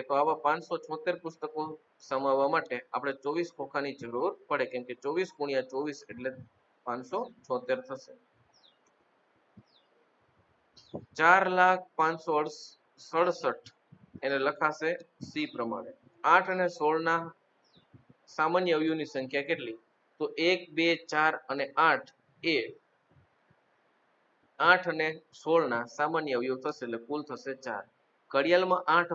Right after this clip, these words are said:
વાગે બનતો ખૂણો એક, એકસો વીસ અંશ એટલે ગુરુકોણ કહેવાય. ત્યાર પછીનો પ્રશ્ન જોઈએ,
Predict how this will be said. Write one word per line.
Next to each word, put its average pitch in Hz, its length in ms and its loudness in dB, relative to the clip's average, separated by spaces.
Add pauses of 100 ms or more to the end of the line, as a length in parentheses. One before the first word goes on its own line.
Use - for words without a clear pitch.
વાગે 165 280 0
બનતો 147 280 -4 (100)
ખૂણો 156 260 -2 (420)
એક, 127 80 -10 (460)
એકસો 151 200 -4 (100)
વીસ 185 180 0 (160)
અંશ 139 200 -6
એટલે 135 200 -4
ગુરુકોણ 139 500 0 (400)
કહેવાય. 117 340 -8 (1000)
ત્યાર 165 280 0
પછીનો 190 300 -6 (100)
પ્રશ્ન 165 280 -6 (140)
જોઈએ, 139 280 -8